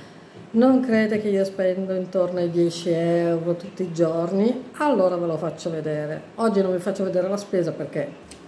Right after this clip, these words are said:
come al solito, sono di fretta, però sono andata al Conad, ve lo faccio pure vedere perché almeno magari qualcuno ci crede, al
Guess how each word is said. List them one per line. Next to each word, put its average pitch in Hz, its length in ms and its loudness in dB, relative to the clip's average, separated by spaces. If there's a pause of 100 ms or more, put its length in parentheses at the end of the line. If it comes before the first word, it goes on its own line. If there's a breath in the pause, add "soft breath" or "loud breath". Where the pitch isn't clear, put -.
(140)
come 170 160 0
al 160 80 2
solito, 160 340 -4
sono 170 220 -2
di 220 140 0
fretta, 233 420 -2 (580 loud breath)
però 190 220 2
sono 233 200 -2
andata 285 280 2
al 175 160 0
Conad, 196 440 0 (680)
ve 165 100 -6
lo 156 60 0
faccio 151 320 -6
pure 151 160 -2
vedere 147 300 2
perché 127 260 -10 (140)
almeno 165 580 0
magari 156 340 -4
qualcuno 165 380 0
ci 196 160 -2
crede, 190 320 -2
al 139 100 -8